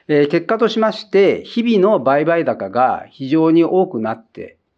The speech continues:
きておりまして、売買の株数、そして、まあ、売買額もですね、えー、昔から比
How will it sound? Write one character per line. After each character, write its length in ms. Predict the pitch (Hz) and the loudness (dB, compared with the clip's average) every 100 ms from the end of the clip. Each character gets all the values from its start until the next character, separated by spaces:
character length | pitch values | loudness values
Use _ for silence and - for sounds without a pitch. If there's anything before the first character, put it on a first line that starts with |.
| _ | _
き 80 | - | -12
て 100 | 98 | -12
お 100 | 95 | -10
り 60 | |
ま 120 | - | -14
し 80 | - | -16
て、 340 | - 120 107 - _ - _ - | -8 -6 -6 -14 _ -20 _ -2
売 200 | 165 147 | 0 0
買 200 | 117 117 | 0 0
の 260 | 180 139 | 0 0
株 280 | - 143 160 | -2 -2 -2
数、 280 | 160 101 - - | -4 -18 -20 -10
そ 140 | 139 | -10
し 60 | - | -2
て、 220 | 165 120 | -2 0
ま 140 | 120 | -4
あ、 160 | 95 95 - | -4 -10 -2
売 160 | 135 | 0
買 160 | 143 131 | 0 -2
額 280 | 123 139 110 | -2 -2 -6
も 100 | - | -12
で 100 | - | -10
す 100 | 123 | -10
ね、 160 | 123 _ - _ | -10 _ -20 _
え 240 | 117 113 104 | -8 -6 -6
ー、 20 | |
昔 240 | 120 139 - | -4 -4 -2
か 100 | 143 | -4
ら 60 | |
比 100 | 143 | 0